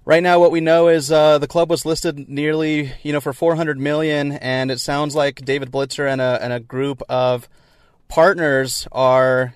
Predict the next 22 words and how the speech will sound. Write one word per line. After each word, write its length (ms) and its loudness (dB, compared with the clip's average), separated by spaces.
either 320 -4
going 320 -2
to 220 -6
announce 500 -4
or, 320 0
uh, 200 -4
or 200 -2
make 240 -4
it 80 -2
official 440 -4
here 140 -4
in 80 -4
the 80 -6
next 460 -6
day 360 0
or 100 4
so, 560 0
uh, 340 -2
coming 280 -6
out 160 -2
publicly 520 -4
saying, 640 -6